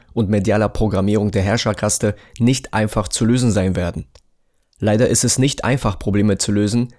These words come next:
wenn den Mehrheiten die Wahrnehmung und Aufmerksamkeit fehlt, weil sie ihr ganzes Leben von der Herrscherkaste darauf konditioniert wurden, für bestimmte Themen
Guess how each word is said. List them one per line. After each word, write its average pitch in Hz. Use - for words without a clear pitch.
wenn 107
den 104
Mehrheiten 110
die 98
Wahrnehmung 104
und 92
Aufmerksamkeit 107
fehlt, 82
weil 107
sie 101
ihr 117
ganzes 120
Leben 117
von 107
der 98
Herrscherkaste 107
darauf 101
konditioniert 107
wurden, 104
für 110
bestimmte 113
Themen 107